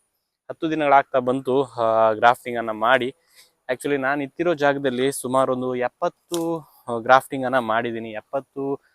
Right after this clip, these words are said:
ಹಿಪ್ಪಿಲಿಯ ಚಿಗುರುಗಳಿಗೆ ಗ್ರಾಫ್ಟಿಂಗ್ ಅನ್ನ ಮಾಡಿರೋದು. So ನೋಡೋಣ ಅದರಲ್ಲಿ ಯಾವ ತರ ಚಿಗುರುಗಳು ಬರ್ತಾ ಇದೆ, ಅಥವಾ ಸಕ್ಸಸ್ ಆಗಿದೆಯಾ ಅಥವಾ ಸಕ್ಸಸ್ ಆಗಿಲ್ವಾ,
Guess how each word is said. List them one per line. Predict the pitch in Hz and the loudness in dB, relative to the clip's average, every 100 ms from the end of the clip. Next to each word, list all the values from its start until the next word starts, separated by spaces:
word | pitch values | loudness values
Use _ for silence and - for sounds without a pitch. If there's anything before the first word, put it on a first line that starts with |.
| _ | _
ಹಿಪ್ಪಿಲಿಯ | - 113 127 127 | -14 -6 2 2
ಚಿಗುರುಗಳಿಗೆ | 113 117 123 117 113 113 127 - _ | 2 -4 -6 -4 -4 -4 -8 -12 _
ಗ್ರಾಫ್ಟಿಂಗ್ | 107 117 - 117 | -4 -4 -4 -10
ಅನ್ನ | 117 113 | -8 -8
ಮಾಡಿರೋದು. | 104 104 110 107 104 143 _ _ _ _ _ - | -8 -8 -6 -6 -8 -10 _ _ _ _ _ -6
So | 123 120 | -2 -2
ನೋಡೋಣ | 135 147 131 | 0 0 -2
ಅದರಲ್ಲಿ | 131 120 120 120 120 123 120 - | -2 -4 -6 -6 -6 -6 -8 -6
ಯಾವ | 107 | -6
ತರ | 113 120 117 | -6 -6 -6
ಚಿಗುರುಗಳು | - 113 120 117 | -8 -10 -4 -4
ಬರ್ತಾ | 107 110 - 120 | -2 -4 -2 -2
ಇದೆ, | 117 113 | 0 -2
ಅಥವಾ | 107 107 | -4 -8
ಸಕ್ಸಸ್ | 110 - 123 120 | -10 -10 -4 -2
ಆಗಿದೆಯಾ | 123 120 113 110 | -2 -2 -6 -6
ಅಥವಾ | 110 113 | -4 -6
ಸಕ್ಸಸ್ | 110 101 110 - | -6 -14 -10 -2
ಆಗಿಲ್ವಾ, | 120 147 143 127 | -2 -2 -2 0